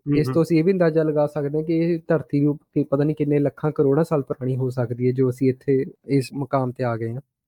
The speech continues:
Speaker 1: ਧਰਤੀ ਮੇਰੇ
Speaker 2: ਮਿ-
Speaker 1: ਖਿਆਲ ਨਾਲ ਚਾਰ ਬਿਲੀਅਨ ਸਾਲ ਪੁਰਾਣੀ ਆ ਨਾ, ਇਹੀ ਮੰਨਿਆ ਜਾਂਦਾ ਸਾਇੰਸ ਵਿੱਚ।
Speaker 2: ਹਾਂ, ਹਾਂ, ਬਿਲੀਅਨ ਅਸੀਂ ਕਿੰਨੇ ਕਹਿ ਸਕਦੇ ਹਾਂ? ਚਾਰ ਬਿਲੀਅਨ ਮਤਲਬ ਚਾਰ ਸੌ ਕਰੋੜ ਹੋ ਗਿਆ।
Speaker 1: ਹਾਂ, ਤੇ ਜਿਹੜੀ ਹੋਮੋਜੀਨਸ ਆ, ਉਹ ਦੋ ਮਿਲੀਅਨ ਸਾਲ ਤੋਂ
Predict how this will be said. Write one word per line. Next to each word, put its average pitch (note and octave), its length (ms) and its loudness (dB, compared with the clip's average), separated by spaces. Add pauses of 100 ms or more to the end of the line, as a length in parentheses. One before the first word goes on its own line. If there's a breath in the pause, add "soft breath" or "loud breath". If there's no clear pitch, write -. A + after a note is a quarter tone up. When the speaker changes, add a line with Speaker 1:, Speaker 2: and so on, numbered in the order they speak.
(640)
Speaker 1:
ਧਰਤੀ F#3+ 300 -4
ਮੇਰੇ A3 180 0
Speaker 2:
ਮਿ- D#3+ 100 2
Speaker 1:
ਖਿਆਲ G#3 200 -4
ਨਾਲ G#3+ 200 -4 (180)
ਚਾਰ E3+ 340 2
ਬਿਲੀਅਨ F3+ 360 -4
ਸਾਲ E3 280 -4
ਪੁਰਾਣੀ C#3+ 400 -4
ਆ B2+ 120 -4
ਨਾ, C#3+ 140 -8
ਇਹੀ D3+ 240 -2
ਮੰਨਿਆ D3+ 280 2
ਜਾਂਦਾ C3+ 240 -2
ਸਾਇੰਸ C3+ 300 -4
ਵਿੱਚ। - 180 -12 (540)
Speaker 2:
ਹਾਂ, C3+ 260 -2
ਹਾਂ, B2+ 460 -6 (120)
ਬਿਲੀਅਨ D#3+ 500 0
ਅਸੀਂ E3 160 -4
ਕਿੰਨੇ D3+ 300 0
ਕਹਿ D#3 140 0
ਸਕਦੇ D#3+ 280 0
ਹਾਂ? D3+ 60 -2
ਚਾਰ C#3+ 340 -2
ਬਿਲੀਅਨ D#3+ 220 0
ਮਤਲਬ D#3+ 140 2
ਚਾਰ D3 260 0
ਸੌ - 160 -4
ਕਰੋੜ F3+ 280 2
ਹੋ F#3 140 0
ਗਿਆ। F#3 200 -2 (1200)
Speaker 1:
ਹਾਂ, B2 300 -2 (320)
ਤੇ D#3+ 100 -10
ਜਿਹੜੀ F3+ 240 0
ਹੋਮੋਜੀਨਸ E3 800 0
ਆ, C3+ 160 -8 (140)
ਉਹ D#3+ 240 0
ਦੋ D3 220 2
ਮਿਲੀਅਨ D#3+ 300 2
ਸਾਲ C#3+ 320 0
ਤੋਂ C#3+ 140 -8